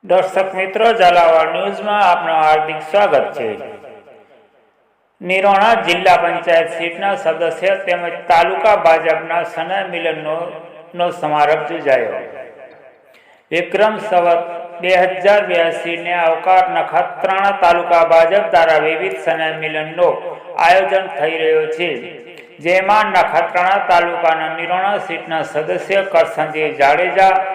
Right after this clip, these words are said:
તથા ટીમ દ્વારા નવા વર્ષને આવકાર આપતા સમારંભ યોજવામાં આવ્યો હતો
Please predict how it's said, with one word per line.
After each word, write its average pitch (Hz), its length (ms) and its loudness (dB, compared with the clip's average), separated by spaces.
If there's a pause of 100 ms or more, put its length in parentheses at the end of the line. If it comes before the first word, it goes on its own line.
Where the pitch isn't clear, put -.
(220)
તથા 170 400 4
ટીમ 185 360 -2 (120)
દ્વારા 175 440 4
નવા 180 320 4
વર્ષને 180 480 0
આવકાર 160 520 4
આપતા 160 460 4 (440)
સમારંભ 185 680 4
યોજવામાં 165 640 2
આવ્યો 139 260 0
હતો 117 260 -8